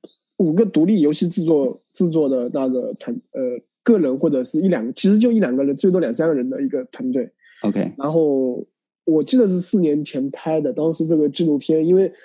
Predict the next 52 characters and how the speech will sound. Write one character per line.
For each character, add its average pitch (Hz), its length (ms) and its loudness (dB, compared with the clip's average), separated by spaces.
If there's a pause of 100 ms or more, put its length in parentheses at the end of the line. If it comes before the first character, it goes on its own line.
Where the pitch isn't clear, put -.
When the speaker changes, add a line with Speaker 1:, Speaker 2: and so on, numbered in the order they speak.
(120)
Speaker 1:
纪 226 100 6
录 214 60 6
片 202 120 4
也 165 100 2
是 165 200 2
要， 143 460 2
相 185 160 2
当 196 120 4
于 160 80 4
就 160 160 2
是 156 100 2
他 - 120 -4
拍 196 160 0
了 196 80 4
个 165 80 4
视 170 220 -2
频， 135 300 -2
然 131 100 -4
后 139 320 0 (140)
你 143 120 -2
可 151 80 2
以 165 40 2
购 196 160 2
买 117 160 -4
去 - 160 -4
看。 131 240 -8 (520)
Speaker 2:
嗯。 113 280 0 (580)
Speaker 1:
然 131 100 -4
后 143 340 0 (160)
可 - 80 -4
以， 160 60 6
可 202 140 4
以 202 40 4
给 180 180 2
左 180 360 -2
老 147 80 -2
师 156 140 0
一 - 20 2
个 143 80 0
idea， 139 400 -2
可 151 140 -2
以 156 120 0
拍 160 220 -2
一 160 60 0
部 147 120 0
Indie 143 220 -2
Hacker 170 340 -2
的 127 140 -2
一 123 100 -6
个 123 400 -6
剧 - 140 -4
本。 117 140 -4